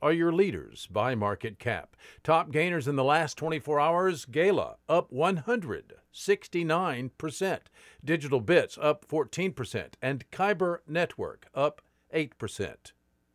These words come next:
Today's episode brought to you by the folks at ungrocery dot com. Visit the food people online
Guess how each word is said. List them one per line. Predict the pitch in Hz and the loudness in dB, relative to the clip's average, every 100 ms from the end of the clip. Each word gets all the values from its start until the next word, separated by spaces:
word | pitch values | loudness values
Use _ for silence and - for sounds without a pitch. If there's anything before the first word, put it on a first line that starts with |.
| _ _ - - | _ _ -20 -10
Today's | - 151 139 156 | 4 6 6 4
episode | 165 151 156 139 | 0 2 4 4
brought | 165 202 - | 4 0 0
to | 139 | -2
you | |
by | 110 135 170 | 2 2 4
the | 143 | 0
folks | - 196 208 180 | 2 2 2 0
at | 185 - - _ - | -4 -12 -20 _ -2
ungrocery | 202 190 185 214 - 143 156 - 131 | 0 4 4 4 2 -2 -2 -4 0
dot | 147 165 - | 0 0 -8
com. | - 170 85 95 92 _ _ _ - | -4 -4 -4 -10 -20 _ _ _ -4
Visit | 147 160 113 | -2 -2 -4
the | 110 | -4
food | 160 151 | 0 0
people | 143 147 160 - | -2 -4 -4 -2
online | 151 180 156 180 101 62 | 0 0 -2 -4 -8 -12